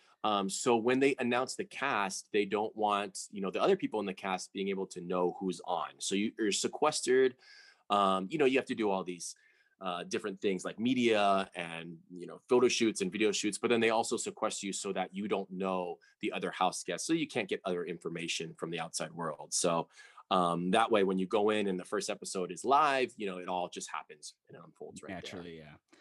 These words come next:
Speaker 2: Secrets of
Speaker 1: Yeah.
Speaker 2: reality T V. Um,
Speaker 1: <laughs> Yeah,
Speaker 2: would you, uh,
Speaker 1: exactly.
Speaker 2: with all this being said, would you ever play again? I know you probably get, got asked this before, but would you do Big Brother again or any reality show at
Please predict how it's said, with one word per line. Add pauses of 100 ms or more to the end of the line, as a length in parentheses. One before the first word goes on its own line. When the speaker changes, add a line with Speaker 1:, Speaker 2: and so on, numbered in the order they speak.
(200)
Speaker 2:
Secrets
of
Speaker 1:
Yeah.
Speaker 2:
reality
T
V. (200)
Um,
Speaker 1:
<laughs>
Yeah,
Speaker 2:
would
you, (260)
uh,
Speaker 1:
exactly. (140)
Speaker 2:
with
all
this
being
said,
would
you (180)
ever
play
again?
I
know
you
probably
get,
got
asked
this
before,
but (400)
would
you
do
Big
Brother
again
or
any
reality
show
at